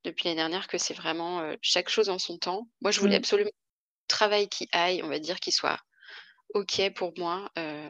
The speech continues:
Speaker 1: dans un premier temps et heu, je me suis dit : « Après, on verra, hem, l'environnement de vie, tout ça, les rencontres, on verra » et en fait, tout s'est fait, heu,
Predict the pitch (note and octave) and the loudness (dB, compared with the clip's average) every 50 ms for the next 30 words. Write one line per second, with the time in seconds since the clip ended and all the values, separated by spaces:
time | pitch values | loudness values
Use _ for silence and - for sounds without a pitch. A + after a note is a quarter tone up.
0 | - - F3 F3 F3 D#3+ D#3 D#3 - - - - F3 F3 F3 E3+ E3 E3 D#3+ D#3 | -10 -6 -4 -4 -4 -4 -4 -6 -6 -10 -6 -4 -4 -2 -2 -2 -2 -2 -2 -2
1 | D#3+ D3+ D#3 - - - E3+ G3 A#3 - - E3 E3 D3+ D3+ D#3 - - D#3 D3+ | -4 -6 -6 -4 -2 -2 0 -2 -2 -6 -6 -4 -4 -4 -2 -2 -4 -4 -2 -4
2 | - - E3 E3 D#3+ - - - - G3 F3+ E3 D#3+ D#3+ D#3 D3+ C#3 - - - | -4 -4 -2 -2 -2 -2 -2 -2 -4 -4 -4 -2 -4 -4 -2 -2 -4 -6 -6 -12
3 | - - - - - - - - - _ _ - D3 C#3+ C#3 C#3 C#3+ C#3+ D3 D3+ | -18 -18 -16 -16 -18 -18 -20 -20 -20 _ _ -10 -8 -8 -8 -8 -10 -12 -12 -12
4 | D#3 - - - - E3 D#3 D#3 D#3 E3 E3+ D#3+ D#3+ D#3+ D#3+ D#3+ D#3+ D#3+ E3+ E3+ | -12 -12 -10 -8 -6 -4 -4 -4 -2 -4 -2 -2 -2 -2 -2 -2 -2 -2 -2 -4
5 | E3 D#3 D#3+ D#3+ D#3+ D#3+ E3 D#3+ E3 E3+ D#3+ - - E3 - - D#3+ D3 D#3 D#3 | -4 -4 -4 -6 -6 -6 -6 -6 -6 -6 -6 -6 0 2 4 4 4 2 2 0
6 | D#3+ D#3+ D3+ D3 - - D#3 D3+ D3 - - - _ D3+ C#3+ D3 C#3+ - - - | 0 -2 -6 -8 -8 -8 -8 -6 -6 -8 -8 -10 _ -10 -6 -6 -4 -2 -2 -4
7 | - - _ - - - - - _ _ _ - D#3 D3+ - - F#3+ F#3 - - | -4 -8 _ -20 -20 -20 -20 -20 _ _ _ -2 -2 0 4 4 2 4 4 2
8 | - - - E3+ D#3+ - - - E3+ F3 E3 D3 - - | 0 2 2 2 2 2 2 2 4 4 4 4 2 2